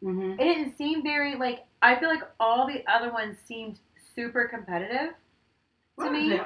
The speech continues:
Speaker 1: all of them, 'cause I think the D M X and Snoop wasn't very competitive. I think that they were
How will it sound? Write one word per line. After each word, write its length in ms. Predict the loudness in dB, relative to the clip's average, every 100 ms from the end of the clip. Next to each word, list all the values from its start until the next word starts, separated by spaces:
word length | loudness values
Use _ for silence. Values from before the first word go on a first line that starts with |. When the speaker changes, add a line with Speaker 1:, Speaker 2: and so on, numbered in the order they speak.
| -2
Speaker 1:
all 280 | 0 2
of 120 | 0 -4
them, 80 |
'cause 80 | -6
I 100 | -6
think 220 | -4 -6 -6
the 80 |
D 140 | -6 -6
M 120 | -6
X 200 | -6 -8
and 120 | -14
Snoop 260 | -8 -8 -6
wasn't 300 | -8 -8 -8
very 220 | -8 -8
competitive. 600 | -12 -16 -16 -14 -12 -12 -14 -14
I 100 | -10
think 240 | -8 -8
that 120 | -10 -4
they 380 | -4 -2 -6 -4
were 280 | -6 -6